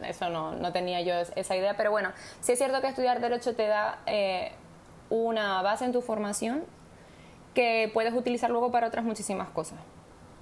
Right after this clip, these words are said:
Yo, al haber hecho luego Derecho Marítimo, pues sí es verdad que, eh, con todo el tema de exportaciones, eh, sabía, vamos, ya lo, ya lo manejaba, pero, pero no, realmente lo que yo hago,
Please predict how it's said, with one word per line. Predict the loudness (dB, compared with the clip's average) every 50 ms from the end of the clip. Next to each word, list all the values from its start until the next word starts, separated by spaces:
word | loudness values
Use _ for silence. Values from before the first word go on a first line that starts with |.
| -20 -20 -20 -20 -20 -12 -12 -8 -4 -4 -2 0
Yo, | 2 2 4 4 2 0 0
al | 0 2 4 4
haber | 4 4 2 2 0
hecho | -2 0 0
luego | 0 2 2 2 2
Derecho | 2 0 -2 -4 -4 -4
Marítimo, | -4 -2 -2 -2 -2 0 0 0 0 0
pues | 0 0 0
sí | -2
es | -2 0
verdad | 0 0 2 0 0 0
que, | 0 0 0 0 -2 -4 -10 -16 -20 -20 -20 -20 -20 -20 -4 0
eh, | 2 4 4 2 2
con | 0 0 2
todo | 2 2 2
el | 2 0
tema | 0 0 0 0 0
de | 0
exportaciones, | -2 0 -2 0 0 0 -2 0 0 -2 0 -2 -2 -4 -6 -10 -4
eh, | -2 0 2 2 2 0 0 0 0 -2 -2 -4 -6 -6
sabía, | -4 -4 0 2 2 2 2 0 0 2 2 2 2 2 2 2 0 0 0 0 -2 -2 -4 -6 -10 -10 -12 -14 -16 -16 -18 -18 -16 -4
vamos, | -4 -2 -2 -2 -6 -8 -12 -12 -6 -4
ya | 0 0 2 2
lo, | 2 0 0
ya | 0 0 0
lo | 2 0
manejaba, | 0 0 -2 -2 -4 -4 -2 -2 0 0 -2 -4 -6 -10 -14 -20 -20 -20 -20 -20 -20 -20 -20 -20 -2 2
pero, | 2 4 4 4 4 4 4 4 4 4 4 4 4 4 4 4 4 2 2 2
pero | 4 4 4 4
no, | 6 4 4 6
realmente | 6 4 4 4 2 0 2 2 2 2
lo | 2 2
que | 2 2 2 4
yo | 4 4 4 2
hago, | 2 2 0 2 2 2 0 -2